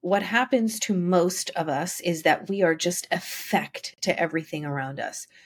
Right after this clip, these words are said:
Your effect to your parents, your effect to society, your effect to social media,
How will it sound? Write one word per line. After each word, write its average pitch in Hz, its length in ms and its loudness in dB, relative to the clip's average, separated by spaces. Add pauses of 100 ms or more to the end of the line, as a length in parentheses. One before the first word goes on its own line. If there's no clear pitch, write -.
Your 165 180 2
effect - 500 2
to 196 100 -6
your 185 160 2
parents, 180 580 -4
your 165 160 -2
effect - 400 -2
to 185 80 -6
society, 160 640 0
your 151 300 -2
effect - 580 -2
to 185 80 -6
social 180 420 0
media, 165 560 2